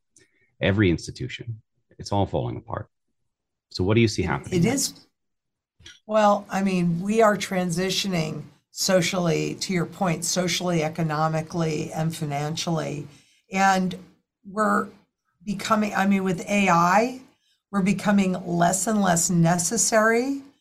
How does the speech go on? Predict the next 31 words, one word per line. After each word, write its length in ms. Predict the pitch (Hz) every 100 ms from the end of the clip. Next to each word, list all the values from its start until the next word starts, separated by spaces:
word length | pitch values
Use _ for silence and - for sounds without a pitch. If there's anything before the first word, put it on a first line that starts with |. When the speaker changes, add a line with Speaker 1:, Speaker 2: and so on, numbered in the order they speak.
| _ _ _
Speaker 2:
And 200 | 190 190
so, 540 | 180 214 190 190 185 185 - _
you 160 | 196 226
know, 160 | 202
what 180 | 180 208
I 140 | 233 233
see 320 | - 254 226
is 200 | 185 170
I 100 | 175
see 260 | 170 220 190
us 100 | 185
going 280 | 185 170 160
back 260 | 160 165
to 120 | - 165
a 40 |
feudal 360 | - 165 151 151
system 540 | - 156 - 156 139 - _ _ _ _ _
where 100 | 180
you 140 | 185 165
have 240 | 175 165
a 60 | 160
few 340 | - 190 185
big 420 | 165 180 170 160 -
people 400 | 180 175 180 170
that 220 | 160 -
own 280 | 165 175 175
everything 840 | 170 175 185 190 190 185 185 185 -
and 400 | 165 165 160 165
everybody 560 | 170 180 170 156 156
else 400 | 160 165 190 - - _ _ _ _
rents. 600 | 151 156 151 - -